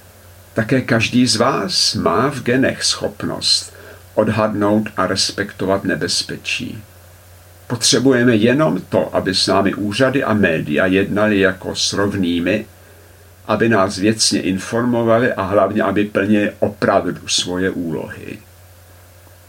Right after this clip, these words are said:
Ti z vás, kteří dnešní situaci chtějí promýšlet do hloubky, by si měli uvědomit tohle. Když naše civilizace nahradila Boha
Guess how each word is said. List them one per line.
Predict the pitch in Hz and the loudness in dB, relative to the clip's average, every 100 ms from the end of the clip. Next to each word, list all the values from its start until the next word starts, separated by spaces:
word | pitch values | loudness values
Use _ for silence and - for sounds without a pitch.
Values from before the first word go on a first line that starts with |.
| - - - - - - - - - - - - | -20 -20 -20 -20 -20 -20 -20 -20 -20 -20 -20 -4
Ti | 147 | -2
z | 117 | 2
vás, | 113 165 156 | 2 2 0
kteří | - - 104 92 85 82 | -2 -2 0 0 0 0
dnešní | 90 107 127 117 | -2 -2 0 0
situaci | 123 113 113 113 - 107 | 0 0 2 2 0 -2
chtějí | - 104 92 | 0 0 0
promýšlet | - 98 113 - 98 90 | 0 0 0 0 -2 -2
do | 92 | -2
hloubky, | 98 120 131 - - - 87 - - - - - - - - | 2 0 0 -10 -12 -10 -10 -12 -20 -20 -20 -20 -20 -20 -12
by | - | -4
si | - 127 | 0 4
měli | 131 135 | 4 4
uvědomit | 104 110 123 123 123 - | 4 2 2 2 0 -2
tohle. | - 87 87 60 - - - - - - - - - - - - - - - | -6 -4 -4 -4 -8 -16 -20 -20 -20 -20 -20 -20 -20 -20 -20 -20 -20 -20 -14
Když | 92 107 104 | -2 0 2
naše | 135 143 160 - | 2 2 2 2
civilizace | - 143 147 135 139 - 113 | 2 2 2 2 2 2 2
nahradila | 98 98 127 135 113 113 92 | 2 2 2 2 2 2 2
Boha | 80 76 101 107 92 95 - | 0 2 2 2 -4 -8 -10